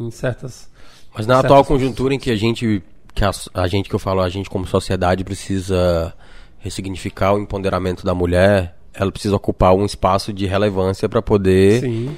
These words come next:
Speaker 1: sim.
Speaker 2: é, deixar a sua voz ativa, né?
Speaker 1: É.
Speaker 2: E assim, eu,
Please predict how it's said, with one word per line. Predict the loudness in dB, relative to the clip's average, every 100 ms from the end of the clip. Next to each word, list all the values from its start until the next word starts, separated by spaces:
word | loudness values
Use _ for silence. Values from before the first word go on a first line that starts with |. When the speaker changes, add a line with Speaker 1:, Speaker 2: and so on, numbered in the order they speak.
| -16 -14
Speaker 1:
sim. | -8
Speaker 2:
é, | -4 -2 -2 -4 -6 -8 -12 -18
deixar | -16 -2 2 6 6
a | 6
sua | 6 4
voz | 6 6 6
ativa, | 0 2 2 2 0
né? | -2 -2
Speaker 1:
É. | -2 -4 -10 -6
Speaker 2:
E | 0 4 4
assim, | 4 0 -4 -6 -10 -10 -10 -12
eu, | -16